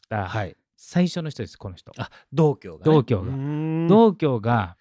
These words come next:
Speaker 1: 天皇の血筋じゃないのに、自分が天皇になろうとした人なんですよ。で、聖徳天皇はもう完全に心酔してたんで、もう道教に天皇の位を譲ろうと思ったわけですよ。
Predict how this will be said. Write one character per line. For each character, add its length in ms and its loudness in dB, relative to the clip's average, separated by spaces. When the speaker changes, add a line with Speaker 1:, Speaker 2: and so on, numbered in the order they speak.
Speaker 1:
天 240 6
皇 160 6
の 80 2
血 160 -6
筋 200 -6
じ 80 -2
ゃ 60 0
な 140 -2
い 60 -2
の 140 -6
に、 320 -4
自 200 -6
分 220 2
が 120 2
天 320 2
皇 120 -2
に 120 -4
な 160 -4
ろ 100 -4
う 60 -6
と 120 -10
し 180 -14
た 240 -8
人 220 -2
な 100 -6
ん 60 -20
で 80 -20
す 100 -16
よ。 80 -20
で、 280 0
聖 140 -8
徳 220 -2
天 280 0
皇 160 -4
は 180 -4
も 120 -12
う 40 -20
完 300 6
全 180 6
に 80 6
心 200 -2
酔 160 -4
し 40 -14
て 100 -8
た 140 -10
ん 80 -16
で、 220 -4
も 80 0
う 40 2
道 200 4
教 200 -2
に 360 -4
天 260 2
皇 120 0
の 100 -6
位 160 -12
を 40 -10
譲 280 -4
ろ 100 0
う 40 0
と 80 -6
思 100 -2
っ 20 -8
た 120 -8
わ 80 -10
け 100 -18
で 60 -18
す 100 -20
よ。 80 -18